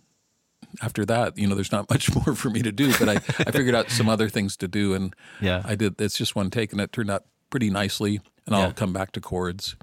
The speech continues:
Speaker 2: Uh-huh.
Speaker 1: So it's somewhat inspired by, uh, Wes Montgomery,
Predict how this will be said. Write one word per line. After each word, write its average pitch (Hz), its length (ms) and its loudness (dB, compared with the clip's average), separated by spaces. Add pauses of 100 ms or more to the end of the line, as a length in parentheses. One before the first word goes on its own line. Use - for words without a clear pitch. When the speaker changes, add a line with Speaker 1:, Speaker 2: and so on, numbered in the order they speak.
(100)
Speaker 2:
Uh-huh. 98 200 0
Speaker 1:
So 147 100 4
it's 139 120 0
somewhat 185 580 2
inspired 113 580 0
by, 95 360 -2 (580)
uh, 98 200 2
Wes 104 220 0
Montgomery, 98 580 0